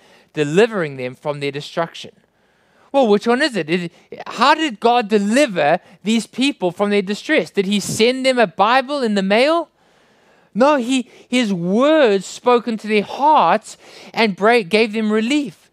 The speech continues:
God ransomed them, healed them, restored them, delivered them.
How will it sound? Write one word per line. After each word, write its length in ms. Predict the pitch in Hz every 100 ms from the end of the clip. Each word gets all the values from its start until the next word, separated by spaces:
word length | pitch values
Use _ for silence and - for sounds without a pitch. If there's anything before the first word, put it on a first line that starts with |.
| _ _ _ _ -
God 240 | 233 247
ransomed 680 | 185 165 247 311 - 254 220
them, 160 | 175 160
healed 480 | - 262 311 294
them, 160 | 185 165
restored 560 | 175 - - 285 311 233
them, 180 | 175
delivered 540 | 160 190 214 285 277 240
them. 180 | 147